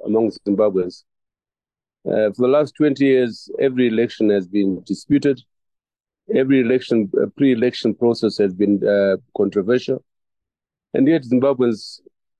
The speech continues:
flock to their elections, uh, fever pitch excitement about elections.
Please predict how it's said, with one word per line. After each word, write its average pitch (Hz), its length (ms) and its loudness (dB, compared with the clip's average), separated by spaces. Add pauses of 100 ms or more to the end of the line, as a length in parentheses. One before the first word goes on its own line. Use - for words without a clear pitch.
(640)
flock - 340 0
to 131 100 0
their 113 200 4
elections, 104 680 -2 (1000)
uh, 117 680 0 (160)
fever 139 300 0
pitch - 400 -4 (420)
excitement 110 640 -2
about 95 260 0
elections. - 540 -2